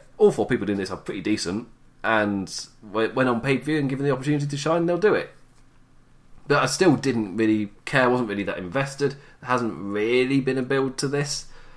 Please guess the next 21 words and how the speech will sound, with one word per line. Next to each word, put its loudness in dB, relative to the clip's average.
It 0
just -8
kinda -4
came -2
out 0
of -2
nowhere, 4
and 0
the -
ti-, 0
title's -4
changing -4
hands. -2
Like, -2
"Oh, 8
that's -2
a -10
bit 0
sudden, 0
I -2
guess." -2